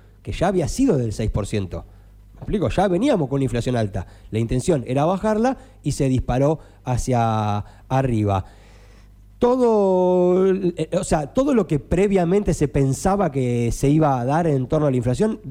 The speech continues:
promediaba seis coma uno por ciento. Digamos, el relevamiento de expectativas de mercados que elabora el Banco Central de la República Argentina,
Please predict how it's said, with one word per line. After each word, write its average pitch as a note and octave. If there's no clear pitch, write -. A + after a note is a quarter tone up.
promediaba D#3
seis E3+
coma D#3+
uno E3
por D3+
ciento. C#3+
Digamos, B2
el B2+
relevamiento D#3+
de E3
expectativas C3
de C#3
mercados B2+
que A2
elabora A#2+
el B2
Banco D#3+
Central C#3
de B2+
la A2+
República C3+
Argentina, D3